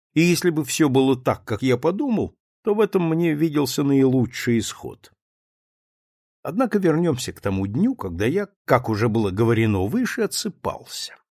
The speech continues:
Придя со службы, я завалился в постель прямо в одежде, думая, что потом либо встану, либо разденусь, но не встал и не разделся. Проснулся я в полной темноте.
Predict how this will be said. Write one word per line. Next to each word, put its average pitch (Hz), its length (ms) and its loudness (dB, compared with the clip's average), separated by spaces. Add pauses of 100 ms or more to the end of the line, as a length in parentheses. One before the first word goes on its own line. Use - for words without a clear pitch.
(120)
Придя 196 300 4
со 147 180 0
службы, 214 480 -2
я 254 160 2
завалился 165 580 2
в 127 80 -18
постель 180 460 0
прямо 175 340 -2
в 151 80 -2
одежде, 80 600 -4 (280)
думая, 123 360 4
что 123 180 -4
потом 147 380 -2
либо 92 280 -2
встану, 262 460 -4
либо 196 260 -2
разденусь, 127 680 -2 (400)
но 196 140 0
не 190 120 4
встал 226 580 -2
и 151 120 -4
не 160 140 -2
разделся. 73 720 -8 (760)
Проснулся 208 580 0
я 226 120 2
в - 80 -10
полной 190 420 0
темноте. 175 720 -12